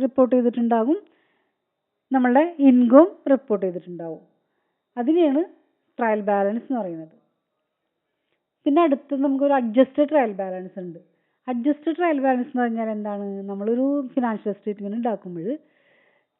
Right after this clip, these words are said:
ട്രയൽ ബാലൻസ് മാത്രം പോരാ, നമ്മൾ ഡിപ്രീസിയേഷൻ എന്നൊക്കെ പറഞ്ഞു. ഡിപ്രീസിയേഷൻ ഒക്കെ ഇടുന്നത് എപ്പോഴാണ്?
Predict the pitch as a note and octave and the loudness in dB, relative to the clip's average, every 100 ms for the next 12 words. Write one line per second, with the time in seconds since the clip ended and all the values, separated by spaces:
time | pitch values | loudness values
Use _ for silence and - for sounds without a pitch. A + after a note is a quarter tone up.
0 | - A3+ A3 G#3+ G#3+ G#3 G#3 B3+ C4 B3 | 0 2 4 6 6 6 2 2 4 4
1 | A#3+ A#3+ B3+ A3+ G3 B3 D4 _ _ - | 2 -2 0 -2 -2 -6 -10 _ _ -16
2 | G#3 G#3+ G3+ A#3+ C#4+ _ _ _ G#3+ A#3 | -10 -8 -4 -6 -6 _ _ _ -10 -4
3 | A#3 A#3 - A#3 A3+ C4+ A#3 G3+ F#3+ E3 | -2 0 2 2 2 0 0 -2 -6 -6
4 | E3+ G3+ A#3 G#3+ A3+ A3 A3 C4 C#4+ C4+ | -8 -8 -4 -2 0 -2 -2 -4 -4 -2
5 | C4+ D4 _ _ _ B3+ A3 A3+ A3 A3+ | -6 -6 _ _ _ -6 -4 -2 -4 -4
6 | A3 G#3 G3 G3 | -2 -2 -4 -8